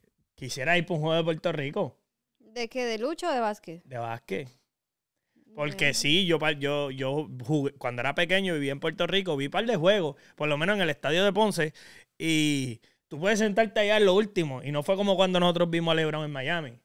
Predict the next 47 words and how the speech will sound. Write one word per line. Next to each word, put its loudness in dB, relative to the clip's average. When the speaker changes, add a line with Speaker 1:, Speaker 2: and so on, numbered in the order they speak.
Speaker 1:
que -12
estábamos -2
en 2
lo 4
Speaker 2:
Oh, 4
Speaker 1:
último 2
Speaker 2:
no, 4
Speaker 1:
y 2
casi 0
Speaker 2:
sí. 2
Speaker 1:
no 2
se 4
veía. 6
Speaker 2:
Sí, -10
esas -8
canchas -10
se -4
ven -8
bien -8
chiquitas. -10
Speaker 1:
Son -10
chiquitas, -2
Speaker 2:
Tú -4
Speaker 1:
entonces -2
Speaker 2:
lo 0
Speaker 1:
que 4
Speaker 2:
puedes -2
ver -6
de -8
cerca. -16
Speaker 1:
Exacto, -4
puedes -2
disfrutar -2
de 2
cualquier -6
esquina -8
del 0
de 4
esto, -2
eh, -2
y -4
disfrutar -4
de 4
tu -4
jugador -2
favorito. -4
Eh, -2